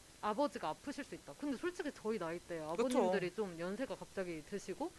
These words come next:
Speaker 2: 맞아.
Speaker 1: 아프실 수 있잖아요. 그리고 뭐 너는 뭐 피랑 관련된 뭐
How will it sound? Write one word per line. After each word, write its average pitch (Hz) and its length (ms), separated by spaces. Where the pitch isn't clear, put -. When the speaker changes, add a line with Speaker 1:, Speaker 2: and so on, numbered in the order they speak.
Speaker 2:
맞아. 165 260
Speaker 1:
아프실 254 480
수 - 120
있잖아요. 151 520
그리고 196 260
뭐 226 180
너는 196 320
뭐 160 140
피랑 370 440
관련된 190 480
뭐 156 120